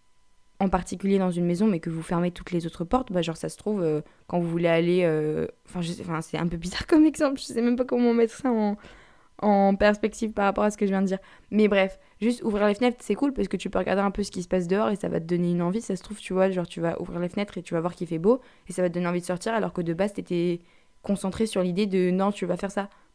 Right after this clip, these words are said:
Tu vois ce que je veux dire ? Enfin bref, c'est un peu bizarre, l'exemple n'a aucun sens, mais c'est juste, euh, fermez pas les fenêtres et venez, on regarde un peu plus autour de nous, quoi. C'est tout, c'est tout ce que je voulais dire.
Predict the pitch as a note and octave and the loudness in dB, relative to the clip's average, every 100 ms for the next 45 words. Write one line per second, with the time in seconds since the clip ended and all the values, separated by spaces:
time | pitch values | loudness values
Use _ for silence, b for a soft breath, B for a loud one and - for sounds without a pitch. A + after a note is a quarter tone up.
0 | _ _ _ - G3+ G#3 G3+ A3 A#3+ B | _ _ _ -4 -2 0 0 0 -2 B
1 | B - G3 F3 F3 b b - G#3 G#3 | B -10 -6 -4 -6 b b -8 -2 0
2 | A3 G#3 G3+ G3+ - F#3 F#3 F#3+ G#3+ G3 | 0 2 2 0 -4 -2 -2 -2 -2 -4
3 | - E3+ G3 F#3 F#3+ - - F#3+ F#3 E3+ | -4 -4 -4 -6 -8 -10 -8 -4 -2 -2
4 | E3 F3 F#3 G3+ F3 D#3+ E3 E3 E3+ F3 | -4 -6 -8 -6 -6 -4 -4 -6 -4 -4
5 | E3+ F#3+ - E3 E3+ E3 E3+ E3 D#3+ F3 | -4 -8 -8 -6 -4 -4 -4 -4 -6 -8
6 | - - E3 - E3+ E3+ D#3+ - F3 F3 | -14 -10 -8 -6 -6 -4 -6 -10 -14 -14
7 | - - - G3+ A#3 - - C4 A3+ G3 | -14 -14 -2 2 2 -2 4 6 6 2
8 | F#3+ F#3+ | 0 -4